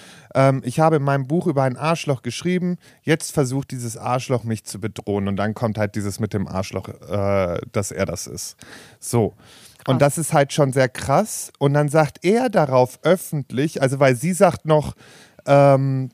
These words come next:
Speaker 1: dazu, „Vielen Dank, dass, äh, an, an alle, die in,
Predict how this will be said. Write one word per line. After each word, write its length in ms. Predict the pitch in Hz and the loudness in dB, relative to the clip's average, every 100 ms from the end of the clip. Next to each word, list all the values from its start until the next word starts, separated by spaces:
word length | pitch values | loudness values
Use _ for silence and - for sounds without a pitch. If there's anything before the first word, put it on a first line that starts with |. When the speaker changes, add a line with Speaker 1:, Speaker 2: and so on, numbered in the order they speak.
| _ | _
Speaker 1:
dazu, 720 | 139 127 - - 165 185 208 233 _ _ _ _ _ _ | 0 0 -2 0 2 2 0 -2 _ _ _ _ _ _
„Vielen 440 | - - 160 170 160 | -18 -8 2 2 4
Dank, 200 | 160 170 | 2 2
dass, 240 | 165 - | 0 -2
äh, 400 | - 143 143 135 - | 2 6 8 6 4
an, 300 | 143 139 131 | 0 2 -2
an 580 | 131 131 131 127 127 - | -2 0 0 -2 -2 -2
alle, 340 | 143 143 151 135 | 0 4 4 4
die 160 | 143 | 2
in, 340 | 127 127 123 | 2 2 -2